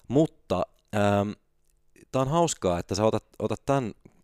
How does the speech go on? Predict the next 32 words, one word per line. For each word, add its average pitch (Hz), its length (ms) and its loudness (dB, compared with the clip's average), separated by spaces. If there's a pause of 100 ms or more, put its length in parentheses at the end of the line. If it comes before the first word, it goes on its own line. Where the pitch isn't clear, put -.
Kolina 131 260 0
Klubin 90 240 -6
puheeksi 104 340 -2
tämmöisessä, 90 360 -8
äh, - 360 -12 (340)
unelma-, 107 420 -2 (560)
unelmapodcastissa, 98 880 -4
koska 85 380 -6 (580)
se - 100 -4
on 120 80 0
itse 135 180 -2
asiassa 104 240 -2
ollut 113 280 2
niinku 98 200 -8
se 107 80 -6
samainen 98 720 0
baari, 95 400 4 (180)
<clears throat> 113 140 -6
missä 95 200 -2
sä 123 140 2
oot, 104 240 2 (220)
äh, - 40 -14 (180)
kiinnittänyt 98 480 -2
minun 107 260 -2
huomiota, 123 560 -2 (400)
ää, 92 360 -2
niin 92 160 -6
tässä 104 160 -4
samaisessa 110 420 0
baarissa 98 420 2
myöskin 90 340 -6
Mosquito-television, 80 1160 -6